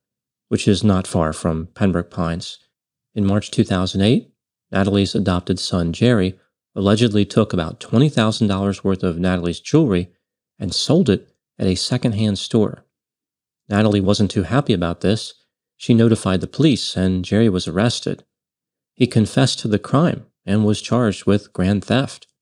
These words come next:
The same year this happened, two thousand eight, Jerry pleaded guilty to an unrelated misdemeanor theft charge. In two thousand nine, he was charged in connection with breaking into a residence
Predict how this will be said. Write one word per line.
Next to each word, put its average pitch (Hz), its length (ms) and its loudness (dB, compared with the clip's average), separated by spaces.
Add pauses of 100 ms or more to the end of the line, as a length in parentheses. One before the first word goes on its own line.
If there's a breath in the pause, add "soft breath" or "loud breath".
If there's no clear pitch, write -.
(240)
The 117 80 -6
same 117 240 2
year 113 140 4
this 98 200 0
happened, 101 440 -2 (100)
two - 120 -6
thousand 87 320 -2
eight, 104 340 0 (400)
Jerry 117 240 2
pleaded 95 380 -2
guilty 101 560 0 (300)
to - 120 -2
an 104 140 0
unrelated 107 720 2 (300)
misdemeanor 98 480 -2
theft - 320 -2
charge. - 500 -12 (800)
In 101 100 -4
two 127 160 2
thousand 104 380 0
nine, 117 340 2 (300 soft breath)
he - 120 -4
was 117 160 2
charged 110 380 0
in 110 80 0
connection 104 460 0
with 90 180 -4
breaking 110 380 0 (180)
into 101 220 -2
a 87 60 2
residence 92 600 0